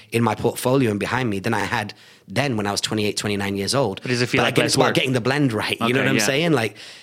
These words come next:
Speaker 1: it's, it, it's, once you get that right, you can do it.
Speaker 2: Mm.
Speaker 1: There's a lot of stuff that people say in the mainstream, bro, just to, like, just to, like, freak people out, like,
Speaker 2: Mm.
Speaker 1: like, "Dog eat dog."
Speaker 2: Yeah, yeah, yeah.
Speaker 1: Dogs don't eat dogs.
Speaker 2: Mm.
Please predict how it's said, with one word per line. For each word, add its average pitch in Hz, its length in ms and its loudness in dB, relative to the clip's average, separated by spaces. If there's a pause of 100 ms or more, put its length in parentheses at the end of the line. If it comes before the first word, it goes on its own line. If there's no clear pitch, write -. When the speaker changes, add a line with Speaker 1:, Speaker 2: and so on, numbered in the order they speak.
Speaker 1:
it's, 120 240 -4
it, 123 140 -2 (200)
it's, 123 220 -4
once 151 300 2
you 151 40 4
get 143 180 0
that 127 120 0
right, 127 260 0
you 113 140 -4
can 110 200 0
do 180 120 4
it. 113 320 -2
Speaker 2:
Mm. 131 200 0
Speaker 1:
There's 135 100 2
a 151 60 4
lot 175 180 4
of 165 60 0
stuff 156 200 -2
that - 140 -4
people 123 180 0
say 127 180 0
in 120 60 0
the 104 80 -2
mainstream, 110 480 0
bro, 123 220 0
just 117 260 -4
to, 104 80 -4
like, 101 200 -4 (460)
just - 200 -2
to, 110 60 0
like, 104 180 -2 (240)
freak - 280 -2
people 113 300 -2
out, 117 240 0
like, 104 140 -2
Speaker 2:
Mm. 139 160 -2 (260)
Speaker 1:
like, 104 240 -4
"Dog 117 220 0
eat 107 160 -4
dog." 120 300 0 (120)
Speaker 2:
Yeah, 127 200 0
yeah, 120 180 0
yeah. 110 220 -2 (260)
Speaker 1:
Dogs 151 240 -4
don't 131 160 0
eat 92 160 -8
dogs. - 440 -6
Speaker 2:
Mm. 120 220 -2